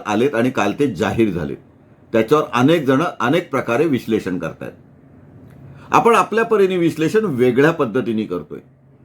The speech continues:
खरंच हे सगळं कायद्याच्या चौकटीत आहे का आणि जनतेच्या न्यायालयात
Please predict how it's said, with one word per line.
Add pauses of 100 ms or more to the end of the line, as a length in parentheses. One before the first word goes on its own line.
(320)
खरंच
हे
सगळं
कायद्याच्या
चौकटीत
आहे
का (380)
आणि
जनतेच्या
न्यायालयात